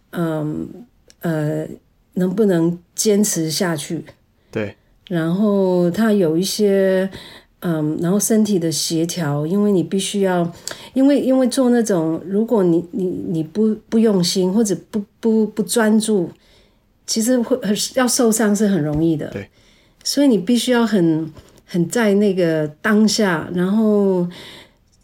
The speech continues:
Speaker 1: 然后在那种，那，那个状况底下，其实 you can't think of anything else，你基本上只是，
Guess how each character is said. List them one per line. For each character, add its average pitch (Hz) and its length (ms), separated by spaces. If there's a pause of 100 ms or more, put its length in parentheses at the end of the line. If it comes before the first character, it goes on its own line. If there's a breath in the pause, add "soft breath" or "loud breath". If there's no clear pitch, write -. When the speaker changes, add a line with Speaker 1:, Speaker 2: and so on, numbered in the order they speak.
(140)
Speaker 1:
然 240 160
后 285 80
在 311 200
那 294 120
种， 180 240 (220)
那， 269 220
那 269 140
个 220 140
状 226 220
况 233 200
底 180 120
下， 202 180
其 190 160
实 208 300 (180)
you 240 200
can't 233 240
think 196 200
of 175 100
anything 170 400
else， 151 360
你 226 120
基 240 160
本 196 160
上 196 220
只 170 100
是， 170 400